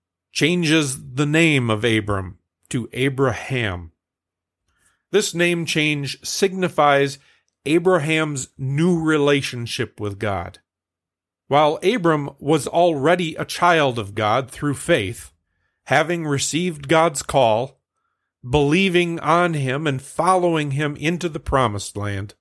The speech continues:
for twenty-four years now prior to this act of circumcision,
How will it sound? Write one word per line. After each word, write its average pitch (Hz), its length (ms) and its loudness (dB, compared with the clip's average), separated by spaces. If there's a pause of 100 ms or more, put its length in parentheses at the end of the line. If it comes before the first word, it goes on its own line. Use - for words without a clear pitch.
(120)
for 120 480 2 (160)
twenty-four 190 800 2
years 143 640 0
now 98 340 -4
prior 160 460 2
to 147 240 -4
this 135 400 0
act 135 320 0
of 113 120 -10
circumcision, 98 920 -6